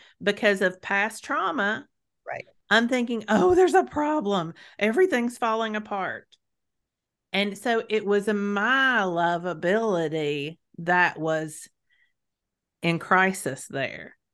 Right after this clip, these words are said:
Speaker 1: And
Speaker 2: Mm-hmm.
Speaker 1: it was a very uneven thing because he would think things were fine and I would think things were falling apart. And, you know,
Speaker 2: Mm-hmm.
Speaker 1: it's, it's easy to, for those kinds of feelings to get,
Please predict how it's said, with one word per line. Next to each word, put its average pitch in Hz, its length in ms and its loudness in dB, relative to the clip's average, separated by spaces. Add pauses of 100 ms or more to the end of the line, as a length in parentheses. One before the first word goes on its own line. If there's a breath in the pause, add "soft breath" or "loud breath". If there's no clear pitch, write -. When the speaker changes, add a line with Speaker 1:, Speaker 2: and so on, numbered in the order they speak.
(360)
Speaker 1:
And 180 120 -6
Speaker 2:
Mm-hmm. 196 160 4
Speaker 1:
it 220 100 8
was 247 160 4
a 320 60 2
very 294 320 2
uneven 277 480 0
thing 392 260 2
because 226 300 -2
he 180 100 2
would 214 140 2
think 254 180 -2
things 302 240 -6
were 370 100 2
fine 381 320 2
and 254 120 2
I 185 80 6
would 208 160 2
think 262 180 -2
things 285 240 -2
were 285 80 0
falling 294 320 0
apart. 339 420 0
And, 185 300 -2
you 202 120 -2
know, 190 260 -2 (520 soft breath)
Speaker 2:
Mm-hmm. 214 680 -10
Speaker 1:
it's, 208 240 -6 (140)
it's 202 280 4
easy 202 540 2
to, 175 760 -2 (420 soft breath)
for 185 140 2
those 185 520 0
kinds 170 380 -6
of 170 100 -6
feelings 170 600 -2
to - 100 -10
get, 175 400 -2